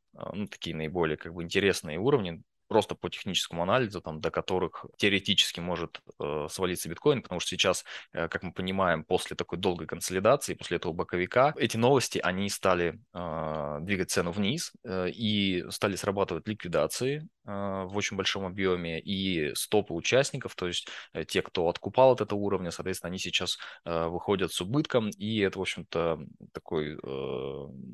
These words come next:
лавинообразное такое движение, а, сформировала психологически интересные уровни для участников, а, торгов. Они, в принципе, на графике видны. То есть, если мы посмотрим на историю, там есть,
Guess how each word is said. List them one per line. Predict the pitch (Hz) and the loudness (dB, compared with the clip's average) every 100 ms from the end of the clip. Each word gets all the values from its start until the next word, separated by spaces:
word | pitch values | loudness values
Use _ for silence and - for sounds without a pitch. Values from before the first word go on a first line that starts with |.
| - | 0
лавинообразное | 90 90 87 87 95 90 76 | 2 2 2 6 4 4 -6
такое | - 85 | -6 -4
движение, | 90 104 147 135 117 - - - - - - | 0 4 4 2 -2 -6 -14 -14 -16 -20 -14
а, | 101 95 92 90 90 | -10 -8 -6 -4 -6
сформировала | 90 - - - - 107 104 101 101 101 95 92 92 _ | -6 -6 -4 -4 0 0 4 6 8 8 8 6 2 _
психологически | - 117 - 110 120 113 - - | 0 0 4 4 6 4 2 0
интересные | 101 95 107 160 - 107 | -2 2 4 4 2 -2
уровни | 98 107 95 85 | 2 2 2 -2
для | 80 87 90 82 | -2 2 4 4
участников, | 85 - 90 - - - _ - - - - | 2 2 2 2 -8 -12 _ -20 -18 -18 -8
а, | 80 78 76 | -4 -2 -2
торгов. | 95 98 80 - | -2 2 2 2
Они, | 87 123 | 0 0
в | - | -2
принципе, | 107 101 - 92 87 85 85 82 | -4 -4 -4 0 2 4 2 0
на | 87 | 0
графике | 95 92 - 87 | 4 2 2 -4
видны. | 90 110 151 | -2 0 0
То | 160 | -2
есть, | - | -6
если | - - | -8 -8
мы | 80 | -8
посмотрим | - 95 82 85 | -8 -6 -8 -8
на | 82 | -8
историю, | 85 - 143 90 | -6 2 2 4
там | 95 92 | 0 -2
есть, | 85 85 | -4 -6